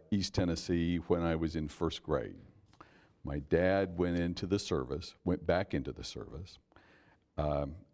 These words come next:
into the Army. And so over the next twelve years, I went to thirteen different schools. So we moved a lot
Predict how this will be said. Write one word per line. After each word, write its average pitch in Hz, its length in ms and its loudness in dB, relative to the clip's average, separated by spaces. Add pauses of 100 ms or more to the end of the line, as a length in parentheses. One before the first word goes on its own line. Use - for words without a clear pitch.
(120)
into 87 220 6
the 90 160 4
Army. 78 440 0 (460)
And 78 240 -2
so 85 580 2 (220)
over 98 260 2
the 90 140 2
next 95 400 0 (140)
twelve 117 440 4
years, 98 540 0
I 73 160 -2
went 78 300 -2
to 82 260 -2
thirteen 92 680 2
different 82 380 0
schools. - 600 -8 (320)
So 73 220 -4
we 76 160 -2
moved 104 380 4
a 98 40 6
lot 87 460 0